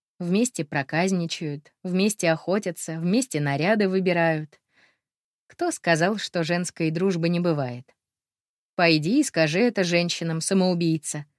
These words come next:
Остатки обещаюсь собрать в спичечный коробок и честно прикопать.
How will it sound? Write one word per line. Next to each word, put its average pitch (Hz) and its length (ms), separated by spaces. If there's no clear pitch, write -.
Остатки 202 540
обещаюсь 185 640
собрать 175 460
в - 60
спичечный - 680
коробок 160 480
и 262 120
честно 277 480
прикопать. 226 720